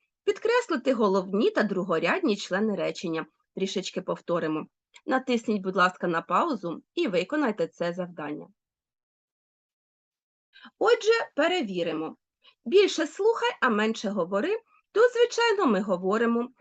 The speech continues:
про усні види діяльності слухання і говоріння. Саме аудіювання.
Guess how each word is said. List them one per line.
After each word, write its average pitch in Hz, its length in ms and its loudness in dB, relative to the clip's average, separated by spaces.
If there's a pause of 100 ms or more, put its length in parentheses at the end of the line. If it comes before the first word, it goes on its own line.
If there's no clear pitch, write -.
(140)
про 254 260 0
усні 427 440 4
види 208 440 -2
діяльності 175 800 -4
слухання 370 840 -2
і 277 220 -2
говоріння. 202 720 -2 (840)
Саме 185 360 -2
аудіювання. 196 800 0